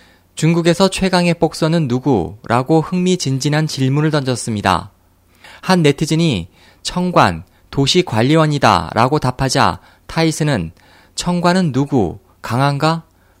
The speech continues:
들어본 적 없다"라고 답글을 달았습니다. 당황한 타이슨에게 이 네티즌은 친절하게도 "당신의 귀를 씹어버릴 사람이다. 링에서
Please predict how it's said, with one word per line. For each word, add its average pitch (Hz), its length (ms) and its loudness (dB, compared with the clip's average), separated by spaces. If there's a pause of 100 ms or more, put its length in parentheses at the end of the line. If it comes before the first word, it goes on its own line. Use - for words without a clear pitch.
들어본 156 380 4
적 170 180 2
없다"라고 123 760 2
답글을 151 440 -2
달았습니다. 113 720 -2 (920)
당황한 165 420 2
타이슨에게 151 840 -2 (220)
이 143 200 2
네티즌은 135 580 0
친절하게도 147 840 0 (460)
"당신의 156 580 0
귀를 147 400 2 (160)
씹어버릴 165 580 0
사람이다. 117 680 -2 (580)
링에서 147 720 2